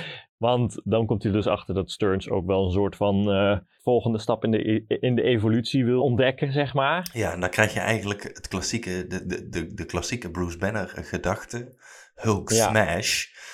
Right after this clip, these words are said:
Speaker 2: Hij heeft, <laughs> hij heeft gewoon zin
Speaker 1: Ja.
Speaker 2: om meteen al die, eh, bloedsamples, om die meteen, eh, te smashen, om die
Speaker 1: Ja,
Speaker 2: kapot te
Speaker 1: joh,
Speaker 2: maken.
Speaker 1: tuurlijk, ja.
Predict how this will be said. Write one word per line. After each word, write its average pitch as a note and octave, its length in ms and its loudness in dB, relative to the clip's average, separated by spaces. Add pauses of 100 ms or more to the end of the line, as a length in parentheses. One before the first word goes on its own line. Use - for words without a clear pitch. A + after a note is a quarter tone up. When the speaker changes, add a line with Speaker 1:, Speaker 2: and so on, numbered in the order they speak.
(240)
Speaker 2:
Hij F#2 120 0
heeft, - 260 -2 (120)
<laughs> - 200 -14
hij A#2+ 100 0
heeft - 180 -2
gewoon A#2 260 -2
zin G2+ 380 0
Speaker 1:
Ja. A2 260 2 (220)
Speaker 2:
om G#2 120 -4
meteen G2+ 540 0
al B2 180 -4
die, F2 340 -8
eh, F2+ 140 -4 (200)
bloedsamples, F#2 760 -4
om F#2 160 -8
die F2+ 100 -4
meteen, F2 380 -6
eh, E2 200 -4 (180)
te F2 100 -8
smashen, G2+ 560 -6
om G2 120 -10
die - 140 -10
Speaker 1:
Ja, C#3 60 2
Speaker 2:
kapot D3+ 140 2
te A#2 60 4
Speaker 1:
joh, G#2 60 2
Speaker 2:
maken. F2 140 2
Speaker 1:
tuurlijk, F#2 280 2
ja. A2+ 400 0